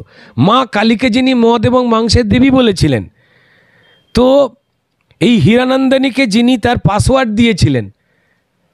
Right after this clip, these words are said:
সেই হীরানন্দানীকে গালাগাল থেকে শুরু করে সবাই সবটা করলো, সেই হীরানন্দানীকে ডেকে পাঠিয়েছে। আচ্ছা, যে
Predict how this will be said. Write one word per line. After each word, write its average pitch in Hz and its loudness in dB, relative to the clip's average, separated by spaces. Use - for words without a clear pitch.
সেই 240 -2
হীরানন্দানীকে 262 0
গালাগাল 240 -2
থেকে 226 -2
শুরু 247 -2
করে 277 -2
সবাই 254 -2
সবটা 226 -4
করলো, 240 -2
সেই 254 0
হীরানন্দানীকে 262 0
ডেকে 190 0
পাঠিয়েছে। 120 -4
আচ্ছা, 170 -4
যে 202 -2